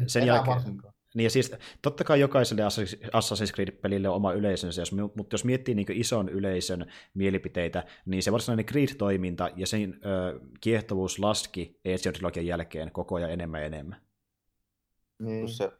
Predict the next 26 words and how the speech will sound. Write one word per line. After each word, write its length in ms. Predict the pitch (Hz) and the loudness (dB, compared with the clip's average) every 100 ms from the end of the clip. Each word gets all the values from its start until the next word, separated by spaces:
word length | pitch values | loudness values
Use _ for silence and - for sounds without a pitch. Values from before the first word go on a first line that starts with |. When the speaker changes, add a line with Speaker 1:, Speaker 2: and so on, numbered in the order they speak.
| 95 | -20
Speaker 3:
sitä 240 | - 101 | -8 -4
tavallaan 380 | 98 104 104 101 | -2 -2 -2 -2
niinku 140 | 104 101 | -4 -6
ruvettiin 380 | 104 101 113 | -6 -6 -10
kierrättää 640 | - 117 110 98 - 87 92 | -6 -2 -2 -4 -6 -6 -4
liikaa 420 | 92 92 92 - | -4 -6 -8 -10
ja 80 | 80 | -10
sit 160 | - | -14
siinä 240 | - 90 69 | -14 -14 -12
niinku, 340 | 71 - - _ _ _ _ - | -12 -14 -16 _ _ _ _ -16
siinä 240 | - 101 | -8 -6
ei 60 | 101 | -4
ole 80 | 95 | -6
koskaan 480 | - 95 - 98 80 | -6 -6 -4 -4 -2
ollut 220 | 85 92 | -4 -6
niinku 180 | 90 95 | -8 -8
riittävästi 540 | 95 92 92 95 - | -6 -8 -8 -12 -8
mielenkiintoa 680 | 95 95 92 92 98 92 95 | -6 -6 -6 -6 -6 -4 -4
kantaa 400 | 92 90 95 90 | -2 -4 -4 -6
sitä 200 | - 98 | -4 -6
tarinaa 520 | 90 90 92 87 90 | -4 -4 -4 -6 -6
siinä 160 | 90 90 | -6 -6
kehysjuonessa, 800 | 95 95 90 - 87 85 95 - | -6 -6 -8 -8 -8 -8 -12 -16
mikä 240 | - - | -12 -10
on 100 | - | -10
se 120 | - | -12